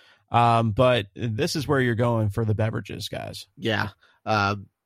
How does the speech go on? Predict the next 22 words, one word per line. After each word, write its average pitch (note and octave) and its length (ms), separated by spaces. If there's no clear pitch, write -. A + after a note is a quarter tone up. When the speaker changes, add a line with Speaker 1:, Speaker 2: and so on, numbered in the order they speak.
Speaker 2:
that, C3 200
uh, A2+ 380
cinnamon A#2 360
apple A2 260
cider, G2+ 680
I G2 440
absolutely A2 540
had G2 260
loved B2+ 720
how A#2 180
that A2 240
tasted. G#2 460
It G2+ 60
was, G2+ 240
uh, G2 280
a, G#2+ 60
a G2+ 360
very B2 360
strong C3 600
apple A#2 340
flavor, A#2+ 580
a G#2 180